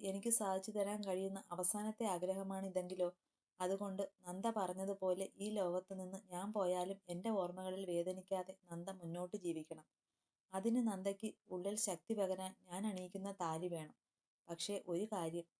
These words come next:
അഗ്നി ഒന്ന് നിർത്തി. "അഗ്നിദേവിൻ്റെ താലി എന്ന് അളകനന്ദയ്ക്ക് ബ-, അഗ്നിദേവിൻ്റെ താലി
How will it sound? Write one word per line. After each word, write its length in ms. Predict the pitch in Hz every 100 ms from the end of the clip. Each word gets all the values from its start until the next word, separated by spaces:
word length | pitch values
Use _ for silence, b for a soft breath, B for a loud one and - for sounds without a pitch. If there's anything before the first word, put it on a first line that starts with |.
| -
അഗ്നി 260 | 160 190 214
ഒന്ന് 200 | 190 202
നിർത്തി. 300 | 175 165 170 - _ _ _ _ _ _ _ _ _ _ _ _ _ _ _ _ -
"അഗ്നിദേവിൻ്റെ 680 | 190 226 233 247 240 240 240
താലി 440 | 220 185 196 220 -
എന്ന് 200 | 190 208
അളകനന്ദയ്ക്ക് 680 | 185 175 202 214 208 208 220
ബ-, 160 | 190 - _ _ _ -
അഗ്നിദേവിൻ്റെ 600 | 175 226 233 240 233 240
താലി 460 | 208 190 190 214